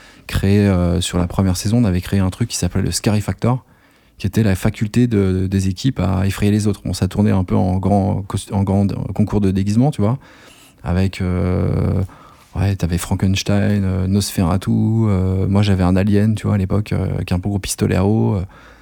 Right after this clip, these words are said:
Bon, ça a tourné un peu n'importe quoi, mais c'était plutôt drôle. Mais, mais la dimension, euh, en tout cas sur le sprint, la dimension, euh, ouais, euh, euh, j'essaye d'effrayer, j'essaye d'impressionner mon adversaire, elle est quand même assez importante.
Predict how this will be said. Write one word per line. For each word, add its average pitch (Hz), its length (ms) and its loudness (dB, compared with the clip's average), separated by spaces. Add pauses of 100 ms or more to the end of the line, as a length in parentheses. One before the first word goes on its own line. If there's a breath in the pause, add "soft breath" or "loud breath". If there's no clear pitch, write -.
(300 loud breath)
Bon, 98 100 2
ça 101 120 2
a 92 40 2
tourné 110 200 2
un 107 80 4
peu 113 220 2
n'importe 104 380 2
quoi, 120 140 2
mais 107 80 2
c'était - 200 -6
plutôt - 200 -6
drôle. 113 320 2 (540 soft breath)
Mais, 151 340 6
mais 135 140 8
la 127 120 6
dimension, 139 640 4
euh, 107 460 4
en 101 100 2
tout 123 100 -6
cas 139 100 2
sur - 140 -2
le 104 80 2
sprint, 147 260 0
la 104 80 2
dimension, 104 580 2
euh, 90 340 2
ouais, 101 160 2
euh, 92 440 2 (640 soft breath)
euh, 90 180 -4
j'essaye 110 400 4
d'effrayer, 113 640 2
j'essaye 101 260 -2
d'impressionner 101 420 0
mon 92 100 2
adversaire, 90 380 0
elle 90 120 -2
est 90 80 -2
quand - 140 -4
même 90 80 0
assez 90 180 -2
importante. 95 320 -6